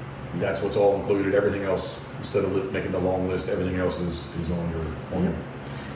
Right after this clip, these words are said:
Speaker 1: your
Speaker 2: Yeah, look it up. Shores, um, Hotel and Cottages on P E I if you need to get your bearings on what you'll be dealing with, um,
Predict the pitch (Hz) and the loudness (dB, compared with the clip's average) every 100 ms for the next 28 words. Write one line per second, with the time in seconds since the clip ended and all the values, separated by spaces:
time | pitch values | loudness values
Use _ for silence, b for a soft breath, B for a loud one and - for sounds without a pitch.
0 | - 185 175 262 202 196 - - 202 208 | 0 2 2 2 2 2 0 0 2 2
1 | 208 208 - - 175 170 220 185 - 185 | 2 0 -2 0 2 2 2 2 4 2
2 | 185 175 - 185 180 190 180 185 - - | 2 2 2 4 4 4 2 2 0 0
3 | 190 - 180 165 180 190 - 175 170 - | 0 2 2 4 2 2 2 2 2 2
4 | 165 170 165 160 160 160 180 175 165 151 | 2 2 2 2 4 4 4 2 2 0
5 | 160 156 147 151 160 147 165 160 165 165 | 2 2 2 0 0 0 2 2 2 0
6 | - 160 156 147 151 | -2 0 0 0 -4